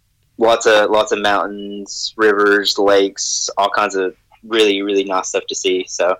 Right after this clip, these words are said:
uh, you see monkeys just running around doing their thing. It's the weirdest, weirdest thing. So it's like, imagine, imagine you're just at, like, uh,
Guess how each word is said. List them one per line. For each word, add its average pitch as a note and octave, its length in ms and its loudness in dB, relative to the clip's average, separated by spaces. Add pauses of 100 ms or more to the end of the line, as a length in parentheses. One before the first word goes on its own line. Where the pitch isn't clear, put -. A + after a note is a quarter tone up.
(680)
uh, F#2+ 260 4 (200)
you - 80 -6
see D#3+ 180 0
monkeys B2+ 540 -4 (100)
just - 240 -4 (300)
running C#3 260 2
around C#3 400 2
doing C#3 160 2
their C3+ 100 0
thing. C#3 520 -2
It's - 120 -4
the A#2+ 80 2
weirdest, C3+ 600 0
weirdest D#3+ 360 2
thing. F3 220 0
So - 160 2
it's A#3 120 2
like, - 200 2
imagine, C#3+ 560 2 (540)
imagine C3 400 0
you're A#2 160 2
just - 220 -2
at, G2+ 180 2
like, F#2+ 320 2
uh, F2+ 340 2